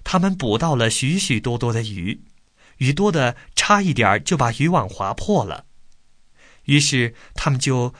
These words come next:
打手势给另一条船上的伙伴们，让他们过来帮忙。你知道当时的情况吗？当时两条船都装满了鱼，鱼多的差点把船给压沉了。这时候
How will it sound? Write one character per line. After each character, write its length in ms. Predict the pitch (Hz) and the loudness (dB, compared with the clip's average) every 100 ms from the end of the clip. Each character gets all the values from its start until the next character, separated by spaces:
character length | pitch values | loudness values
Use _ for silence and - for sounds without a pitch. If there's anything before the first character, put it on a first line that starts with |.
| - | -6
打 200 | 131 165 | -2 0
手 240 | 190 107 | 0 0
势 260 | 101 135 120 | 0 0 -2
给 200 | - 123 | -2 -2
另 160 | - 196 | -2 -2
一 80 | |
条 200 | 147 120 | -2 -2
船 300 | 117 - 113 | -4 0 -2
上 160 | 113 123 | -2 -4
的 80 | 107 | -4
伙 180 | - 92 | -4 -2
伴 200 | 120 104 | 0 -2
们， 200 | 87 - - _ - - | -4 -8 -18 _ -16 -2
让 200 | 147 110 | -2 0
他 180 | - | -2
们 180 | 123 110 110 | 0 -2 -4
过 180 | - 117 | -4 -2
来 100 | 110 | -2
帮 240 | 107 131 | 0 0
忙。 260 | 120 87 113 143 - _ _ _ _ _ - - - - | 0 -2 -4 -10 -20 _ _ _ _ _ -20 -20 -20 -6
你 140 | 135 | -2
知 160 | 120 139 | 0 0
道 180 | 139 123 | 0 -2
当 240 | - 135 | 0 0
时 100 | 131 120 | 0 -2
的 80 | |
情 180 | 120 110 | -2 -4
况 240 | 110 117 98 | -2 -2 -2
吗？ 200 | 110 - - - - - | -4 -6 -20 -20 -20 -10
当 180 | - 180 | -2 0
时 300 | 180 117 127 - - | 0 0 -2 -6 -2
两 240 | 143 107 | 2 2
条 240 | 101 160 208 | 2 0 0
船 340 | - 104 113 - | 0 0 0 -2
都 160 | 143 | -4
装 240 | 123 165 156 | -2 0 0
满 120 | 104 | -2
了 120 | 90 | -4
鱼， 420 | 98 92 104 - - - _ _ - | -6 -6 -8 -10 -20 -20 _ _ -6
鱼 120 | 139 | -2
多 220 | 139 185 | 0 2
的 240 | 165 131 123 - | 2 0 -2 -4
差 260 | - - 202 | -4 0 2
点 200 | 151 147 | 2 2
把 160 | 120 92 | 0 -2
船 260 | - 113 | -2 -2
给 140 | 151 104 | 0 0
压 220 | 151 190 | -2 -2
沉 260 | - 85 87 | -4 -6 -4
了。 260 | 151 - - - _ _ _ - _ _ _ - _ - - | -4 -4 -20 -20 _ _ _ -20 _ _ _ -20 _ -20 -8
这 160 | - 220 | 2 2
时 160 | - 110 | 2 -2
候 320 | 110 101 | -2 -4